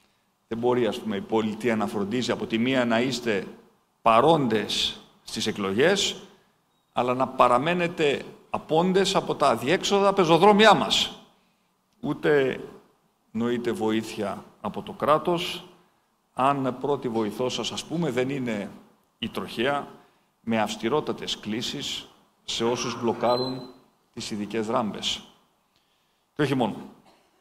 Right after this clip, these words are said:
Θα χρειαστούμε ακόμα χρόνο και πολλή υπομονή, ώστε οι συγκοινωνίες μας να γίνουν πραγματικά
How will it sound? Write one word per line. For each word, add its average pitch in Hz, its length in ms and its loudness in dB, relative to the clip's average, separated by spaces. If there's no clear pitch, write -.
Θα 110 240 -2
χρειαστούμε 110 760 -4
ακόμα 113 420 -4
χρόνο 131 320 -4
και 120 120 -6
πολλή 113 260 -4
υπομονή, 113 580 -4
ώστε 135 300 -6
οι 110 40 -4
συγκοινωνίες 110 640 -6
μας 143 340 -10
να 104 160 -2
γίνουν 131 340 -4
πραγματικά 117 920 0